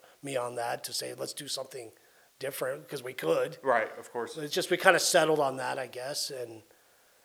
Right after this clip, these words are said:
Speaker 1: and so, so I'll spend twelve, fifteen hours
Speaker 2: Mm.
Speaker 1: a week studying that gospel passage.
Speaker 2: Right.
Speaker 1: I use commentaries. Uh, I look at my notes from the,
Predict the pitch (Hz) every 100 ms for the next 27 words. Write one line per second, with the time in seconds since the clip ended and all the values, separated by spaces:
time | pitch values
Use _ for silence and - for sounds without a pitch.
0 | _ 175 165 - 175 170 170 160 - -
1 | - 160 190 202 - 226 208 156 - _
2 | _ _ _ _ _ - - 151 139 147
3 | 151 - 151 - 151 123 123 143 160 156
4 | - - 107 104 104 131 131 156 151 -
5 | 131 147 143 135 135 147 - - _ -
6 | 131 135 143 135 123 131 - 156 151 -
7 | 123 107 101 107 - 123 135 123 - 139
8 | 139 135 143 143 151 160 151 - - 117
9 | 110 104 104 _ _ _ _ _ - 135
10 | 139 160 139 135 131 139 - - 135 123
11 | 127 117 113